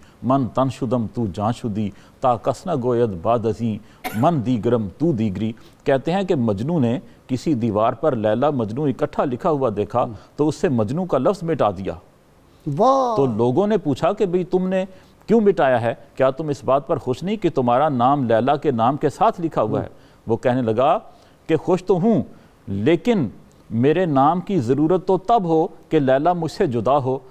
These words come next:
Speaker 1: जहाँ लैला लिखा हुआ है असल में मजनू ही लिखा हुआ है।"
Speaker 2: <laughs> वाह, वाह।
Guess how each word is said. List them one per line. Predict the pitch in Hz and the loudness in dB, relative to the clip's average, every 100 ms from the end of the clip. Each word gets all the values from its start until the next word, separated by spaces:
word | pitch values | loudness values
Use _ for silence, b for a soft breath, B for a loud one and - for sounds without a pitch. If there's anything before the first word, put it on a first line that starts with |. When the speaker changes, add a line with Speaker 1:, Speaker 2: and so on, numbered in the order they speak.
| B | B
Speaker 1:
जहाँ | 110 143 175 | -2 2 2
लैला | 127 120 135 175 | 2 2 2 0
लिखा | 143 - | -2 -2
हुआ | 151 131 | -2 0
है | 160 | 2
असल | 202 - 160 | 2 0 -2
में | 156 | 0
मजनू | 120 104 139 | 0 0 2
ही | 165 165 | 2 2
लिखा | 101 - | -2 -4
हुआ | 156 | -6
है।" | - - 151 | -6 -8 -10
Speaker 2:
<laughs> | 160 143 - 135 139 127 | -8 -10 -8 -8 -8 -4
वाह, | 147 | -4
वाह। | 139 107 | -4 -8